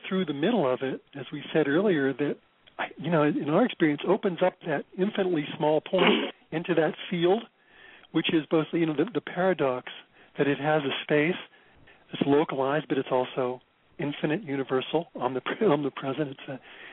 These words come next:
it is the paradox of it. And, you know, it is the same field we're talking about here. I've been considering what you said. And I sense, and I'm wondering what, what, how you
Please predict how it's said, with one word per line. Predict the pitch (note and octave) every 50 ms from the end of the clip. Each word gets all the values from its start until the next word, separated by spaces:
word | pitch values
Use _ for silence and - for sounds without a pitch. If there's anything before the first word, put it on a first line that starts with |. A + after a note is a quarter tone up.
| - - _ _
it | - C3+
is | C#3 C3+ A#2+
the | B2
paradox | - - C3+ C#3 D3 D3 C3 B2+ A#2+ A#2+ B2 - - - - A4+ -
of | - D#3 D3+
it. | C#3 - B3 - - _ - - - - - - - - - _ _ _ _ _ _ _ -
And, | D#3+ D3+ D3+ D3+ D3+ D3+ D3 D#3 - - _ _ _ _ _ _ _ _ _ _ _ _ _ _ _ _ _ _ _ _ _ _ _ _ _ _
you | - F#3+ F3
know, | F3
it | E3+ D#3+ D#3+
is | F#3 A3 A3+ G3+
the | G3 E3 - -
same | - F3 E3 D#3 C#3+ - -
field | F#3+ F#3 G3+ E3+ C#3 B2
we're | C3 B2+
talking | - - C#3+ D#3+ E3+ - - C3
about | B2 C3 C3 B2+
here. | C3 C3
I've | C3 C3
been | - - - - C3
considering | - - F#3+ F3 D#3 C3+
what | B2+ D#3 F#3+
you | C#3 A#2+ A#2+ - -
said. | E3+ E3 D3 B2 - - - - - - - - - - - _ _ _ _ _ _ _ _ _ _ _ _ _
And | - D3+ E3
I | D3 D3+ C#3+ - - -
sense, | C4+ D4+ D4 - -
and | E3+
I'm | E3 E3
wondering | F3 A#3 C4+ C4 A#3 G#3
what, | F#3+ G#3 - -
what, | D#3 D#3+ E3 A#3+ C4 - -
how | - G3+
you | G#3 F#3+